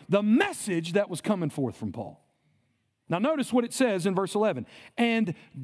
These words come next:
God was doing extraordinary miracles by the hands of Paul." Paul was the channel. That's all he was. Who was doing it? God was.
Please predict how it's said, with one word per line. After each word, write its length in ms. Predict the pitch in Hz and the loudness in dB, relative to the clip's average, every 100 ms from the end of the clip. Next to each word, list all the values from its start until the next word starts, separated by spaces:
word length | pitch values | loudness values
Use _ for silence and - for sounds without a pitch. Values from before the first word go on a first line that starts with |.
| 131 | -2
God 800 | 123 285 330 196 131 117 113 117 - _ | 2 4 4 0 -2 -2 -4 -6 -10 _
was 640 | 147 170 190 160 131 110 - _ - | 0 2 2 0 -2 -6 -14 _ -12
doing 540 | 117 226 214 143 113 101 - _ | 2 4 6 4 0 -4 -12 _
extraordinary 1040 | 233 233 - 208 190 202 208 196 180 170 156 | 0 0 -4 -2 -2 0 0 2 0 2 2
miracles 540 | 160 175 160 160 151 | 2 2 0 -2 -4
by 380 | 117 165 170 151 | 0 0 0 -2
the 140 | 135 | -4
hands 360 | 127 156 147 117 | -2 0 -2 -4
of 120 | 107 | -6
Paul." 260 | - 151 107 - - | -2 -2 -2 -10 -2
Paul 180 | 185 180 | 0 0
was 140 | 117 | -4
the 60 | 113 | -4
channel. 380 | 156 165 101 | -2 0 -2
That's 140 | 113 - | -4 -2
all 120 | 131 | 0
he 60 | 127 | 0
was. 380 | 104 - - _ _ _ _ _ _ _ - | -2 -6 -20 _ _ _ _ _ _ _ 2
Who 140 | 294 | 4
was 120 | 349 233 | 4 4
doing 220 | 330 381 | 2 2
it? 100 | - - | -6 -4
God 220 | 156 120 | -2 -2
was. 340 | 98 - - | -8 -12 -20